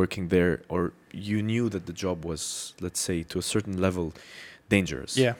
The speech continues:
Speaker 1: Maybe not. Obviously, it's not like, uh, you're in a secure bank and, and you have to be holding
Speaker 2: No,
Speaker 1: a
Speaker 2: correct.
Speaker 1: firearm and
Speaker 2: Yeah.
Speaker 1: all that kind of stuff. But in those times,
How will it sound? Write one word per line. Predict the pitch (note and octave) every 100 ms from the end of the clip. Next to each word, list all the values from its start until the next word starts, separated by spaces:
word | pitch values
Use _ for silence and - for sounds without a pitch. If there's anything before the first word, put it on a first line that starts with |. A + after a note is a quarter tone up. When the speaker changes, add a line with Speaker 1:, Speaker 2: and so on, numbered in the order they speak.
| -
Speaker 1:
Maybe | A#2+ B2 A#2
not. | A#2 B2 B2 - - - - - - _ _
Obviously, | A2 A2 A2
it's | G2+
not | A2+ G#2
like, | G2 F#2 -
uh, | G2 F2+ E2+ E2+ D#2+ D#2+ D#2+
you're | E2+ G2
in | G2
a | F#2
secure | - - G#2+ F2+
bank | G#2 G2+ F#2+ -
and, | E2+ D#2+ D#2+
and | - F#2+
you |
have | F2+ G2
to | -
be | F2
holding | E2+ F#2+
Speaker 2:
No, | C#3 A#2+
Speaker 1:
a |
Speaker 2:
correct. | B2+ G2 F#2+
Speaker 1:
firearm | F2+ F#2+ F2+ E2+
and | D#2 D#2
Speaker 2:
Yeah. | B2+ - -
Speaker 1:
all | E2+ F2+
that | E2
kind | -
of | D2+
stuff. | - - - - - - - -
But | F2 - _ _ -
in | G#2+ G#2+
those | G#2+ B2 -
times, | G#2+ D#2 B1 -